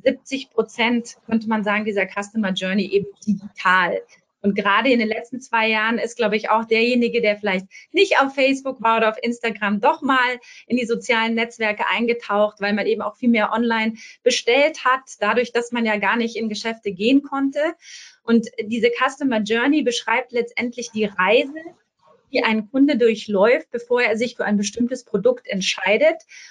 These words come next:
und beinhaltet auch alle Touchpoints, die der Kunde mit der Marke oder mit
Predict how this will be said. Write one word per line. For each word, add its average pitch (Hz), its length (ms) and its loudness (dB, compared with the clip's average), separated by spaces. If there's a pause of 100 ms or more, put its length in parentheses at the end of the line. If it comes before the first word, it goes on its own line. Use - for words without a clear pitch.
(120)
und 233 320 4
beinhaltet 269 760 2
auch 220 180 0
alle 277 260 2
Touchpoints, 233 1080 -4
die 233 120 -4
der 220 180 2
Kunde 277 320 4
mit 240 160 -2
der 208 120 2
Marke 254 580 0 (320)
oder 240 240 6
mit 247 100 -4